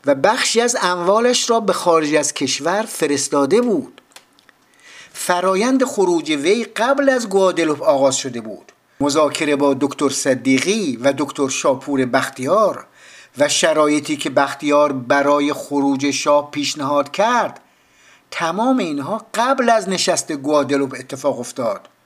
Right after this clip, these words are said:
شاه رفتنی بود و این پیش از اون نشست نه تنها برای خودش، بلکه برای همهٔ طرف‌های شرکت کننده در کنفرانس هم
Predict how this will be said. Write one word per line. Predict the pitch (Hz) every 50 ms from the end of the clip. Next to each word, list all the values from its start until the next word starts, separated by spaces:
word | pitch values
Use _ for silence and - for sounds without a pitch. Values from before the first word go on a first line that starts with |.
| _ _ _ _ _ _ _ _ _ _ _ _ _ _ _ _ _
شاه | - - - - 175 190 208 190
رفتنی | 190 160 135 123 - - - - 123 117 135 175 208
بود | 190 156 147 131 120 104 - - _ _ _ _ _ _ _ _ _ _ _ _ _ _ _ _ _ _ _ _
و | 135 127
این | 135 131 165 175 180 165 147 131 131 _ _ _ _ -
پیش | - - 269 269 240 - - 190
از | 170 151 139 131 131 - _ _ _ _ _ _ _ _ _ _ _ -
اون | 165 160 143 131
نشست | 123 127 127 - - 180 196 220 233 - - - - - _ _ _ _ _ _ _ -
نه | 147 180 233 269
تنها | 269 277 269 262 226 208 226 226 208
برای | 180 180 170 165 160 151 139
خودش، | 131 - - 135 123 131 139 165 196 - - - _ _ _ _ _ _ _ _ _ -
بلکه | - 196 226 247 247 - 240
برای | 214 196 196 208 226 233 240 240
همهٔ | 233 196 175 180 214 220 226 240 262 277 262 240 226
طرف‌های | - 196 196 196 185 180 - - 196 226 226 208 185
شرکت | 170 - 190 170 143 - 170 151 -
کننده | - 160 151 143 143 139 139
در | 135 147 139 131
کنفرانس | 135 - 151 143 135 - 160 175 220 254 285 277 - 208
هم | 208 190 170 147 123 -